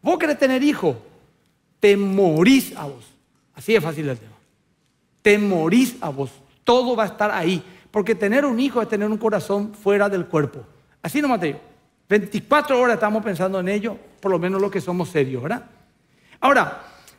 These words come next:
yo quiero que tengas vos una linda familia. Y es importante para ello que papá y mamá le transfieran valores a sus hijos.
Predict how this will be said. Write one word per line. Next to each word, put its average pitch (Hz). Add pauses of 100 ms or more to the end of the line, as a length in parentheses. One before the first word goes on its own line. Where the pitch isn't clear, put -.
(160)
yo 359
quiero 294 (280)
que 247
tengas 254
vos 233 (560)
una 226
linda 190
familia. 127 (760)
Y 233
es 240
importante 240
para 240
ello 208
que 214
papá 208
y -
mamá 196
le 196
transfieran 190
valores 175
a 143
sus -
hijos. -